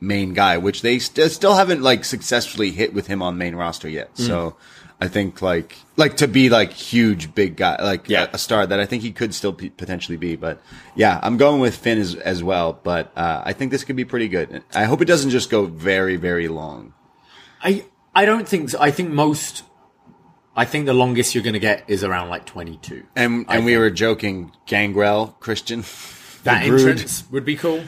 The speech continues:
Speaker 1: I love the Brood theme. It's one of the best
Speaker 2: Yeah.
Speaker 1: wrestling themes. But Alter Bridge should play him out. But sorry.
Speaker 2: Ha-, have it all.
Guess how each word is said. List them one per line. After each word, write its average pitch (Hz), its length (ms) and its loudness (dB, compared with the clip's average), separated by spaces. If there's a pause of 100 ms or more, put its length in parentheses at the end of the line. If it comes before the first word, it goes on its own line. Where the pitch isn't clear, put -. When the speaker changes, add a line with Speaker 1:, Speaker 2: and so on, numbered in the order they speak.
(140)
Speaker 1:
I 104 80 -2
love 131 260 4
the 135 40 4
Brood 117 320 2
theme. 98 220 -4
It's 90 100 -10
one 104 120 -4
of 104 60 -2
the 101 60 -2
best 95 400 -6 (120)
Speaker 2:
Yeah. 107 220 2
Speaker 1:
wrestling 98 340 -4
themes. 87 240 -8
But 107 200 -4
Alter 135 320 4
Bridge 110 280 0
should 107 320 -4
play 95 160 -6
him 82 200 -8
out. 73 220 -12 (180)
But 67 300 -18 (1080)
sorry. - 240 -12
Speaker 2:
Ha-, - 160 -20
have 101 200 -12
it 95 100 -8
all. 90 260 -12